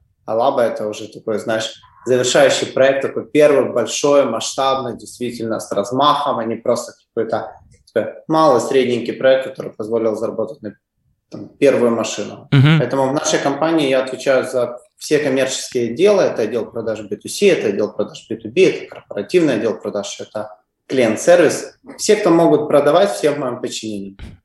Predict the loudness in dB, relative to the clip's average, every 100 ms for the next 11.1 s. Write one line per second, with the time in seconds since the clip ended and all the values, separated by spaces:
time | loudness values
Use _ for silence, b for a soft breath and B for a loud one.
0 | _ -2 0 0 -4 _ _ -2 -2 -2
1 | -10 -14 B B B B 0 4 4 4
2 | 2 2 2 0 0 -2 0 0 0 0
3 | 0 2 2 2 2 2 4 4 2 2
4 | 2 0 0 0 0 2 4 4 2 2
5 | 4 4 2 0 2 2 2 2 2 2
6 | 2 2 4 2 0 -6 -8 -6 0 -2
7 | -2 -4 2 4 4 2 0 -2 -2 -6
8 | B B B B B 2 4 4 4 2
9 | 2 4 4 2 0 -2 -2 2 0 2
10 | 0 2 2 2 2 0 2 2 2 0